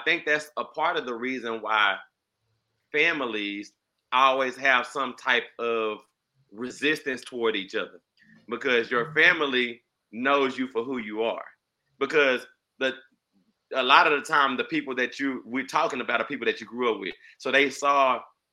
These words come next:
they saw all the versions of you because you didn't learn how to hide them until you got older, or you didn't learn how to piece them apart until you got older. And so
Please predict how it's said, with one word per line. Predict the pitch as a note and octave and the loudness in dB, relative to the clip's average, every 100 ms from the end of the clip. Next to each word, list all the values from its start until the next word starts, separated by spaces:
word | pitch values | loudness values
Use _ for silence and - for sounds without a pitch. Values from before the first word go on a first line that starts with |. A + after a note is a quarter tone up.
| _ - | _ 0
they | C#3+ | 2
saw | D3 D#3 C#3 | 2 2 4
all | C#3+ D3 D3 | 6 6 6
the | B2+ | 2
versions | A2 C#3 C3+ B2 A2+ | 2 4 4 -2 -6
of | G#2+ | -6
you | A2+ | -6
because | G#2+ A2 C3+ A#2 A2 | -6 -6 -2 0 0
you | C#3+ | -4
didn't | B2 B2 | -2 0
learn | B2+ B2+ | 0 0
how | A#2+ | -2
to | - | -4
hide | - C#3 C#3 B2+ | 2 4 4 0
them | A#2 A2 | -4 -6
until | G2 A#2+ | -8 -8
you | A2+ | -4
got | A2+ A2 A2 | 0 2 2
older, | A#2+ G2 - - - | 0 -4 -10 -20 -10
or | A#2 | -6
you | C3 | -2
didn't | C#3+ | -2
learn | C#3 C3+ C3 | 0 -2 2
how | C3 B2 | 2 0
to | B2 A2+ - _ _ - - | -2 -4 -4 _ _ -14 -8
piece | D#3 A#2+ | -8 -4
them | C#3 B2+ | -4 -4
apart | A2+ G#2+ D#3+ D#3 C3 - - _ | -8 -6 0 0 0 -4 -18 _
until | A#2 A2+ C#3 | -10 -6 -6
you | B2 | -2
got | B2 A2 | 0 2
older. | C3 C3+ G#2 F2 _ _ B2 | 2 0 -4 -10 _ _ -10
And | B2+ | -6
so | D#3+ C#3+ A#2 | -2 -2 -4